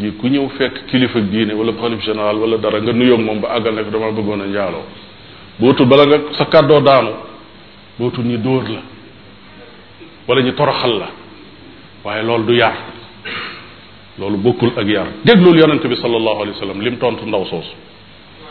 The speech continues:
Waa jooju, "Udunu," dafa, dafa jegesil. Mu ñëw ba agsi, "Fadana xatta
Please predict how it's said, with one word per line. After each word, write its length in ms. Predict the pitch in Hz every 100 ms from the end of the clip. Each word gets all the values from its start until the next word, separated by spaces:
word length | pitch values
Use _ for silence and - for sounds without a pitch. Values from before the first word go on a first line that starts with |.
| - - 104 92 82 - - - - -
Waa 160 | 123 139
jooju, 280 | 120 107 87 - - - - - - - - - - - - - - - - - - - -
"Udunu," 420 | 190 151 127 117 - - - - - - 80 - - - - - - - -
dafa, 140 | 90
dafa 180 | 98 95
jegesil. 420 | 95 120 120 101 85 - - - - - - - - - - -
Mu 80 | 107
ñëw 140 | 107 98
ba 100 | 113
agsi, 200 | 135 - - -
"Fadana 580 | 117 120 113 110 90 82 - - - - - - - - - -
xatta 540 | 156 156 - 151 135